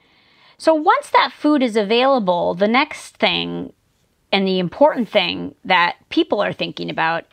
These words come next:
is, can they physically access it? And can they economically access the food? So maybe it's sitting in the supermarket, but they're far from that market. They can't get to it because of their own constraints, or the built environment around them doesn't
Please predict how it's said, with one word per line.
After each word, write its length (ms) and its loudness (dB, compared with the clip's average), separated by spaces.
is, 240 -4
can 200 -4
they 100 -2
physically 640 0
access 540 0
it? 280 0
And 120 -4
can 160 0
they 240 -4
economically 800 -2
access 640 -8
the 100 -10
food? 420 -14
So 380 -2
maybe 360 2
it's 160 -4
sitting 380 0
in 260 -6
the 80 -12
supermarket, 840 -4
but 160 2
they're 140 2
far 280 4
from 200 -2
that 160 -4
market. 540 -2
They 100 -2
can't 280 0
get 220 0
to 140 -6
it 240 -4
because 340 -2
of 180 -2
their 300 2
own 340 0
constraints, 800 -4
or 100 0
the 120 -6
built 340 0
environment 640 -2
around 380 -2
them 180 -6
doesn't 400 -4